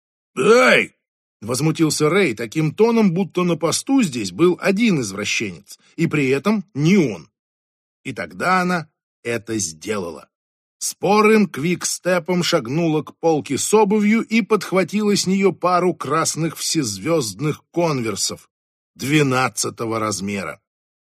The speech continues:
Они тоже пылали. «Тогда мне это!»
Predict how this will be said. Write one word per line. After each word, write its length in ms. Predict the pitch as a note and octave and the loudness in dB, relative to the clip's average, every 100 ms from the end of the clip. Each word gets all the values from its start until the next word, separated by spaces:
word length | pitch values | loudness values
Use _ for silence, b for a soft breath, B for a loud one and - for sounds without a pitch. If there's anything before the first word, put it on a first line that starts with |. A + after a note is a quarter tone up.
| _ _ _ | _ _ _
Они 340 | - C#3 D3 C3 | -4 -2 -2 -4
тоже 600 | - D#3+ C#3+ A2 F#2 - - | -4 0 0 0 -6 -14 -10
пылали. 640 | A#2+ A2+ A2+ F#2+ E2 - _ _ _ _ _ _ _ _ | -4 -4 -4 -6 -10 -18 _ _ _ _ _ _ _ _
«Тогда 300 | A3+ G3+ C#4+ | 0 4 4
мне 160 | D4 A3 | 6 4
это!» 360 | E3 G3 F#3+ | 4 0 -2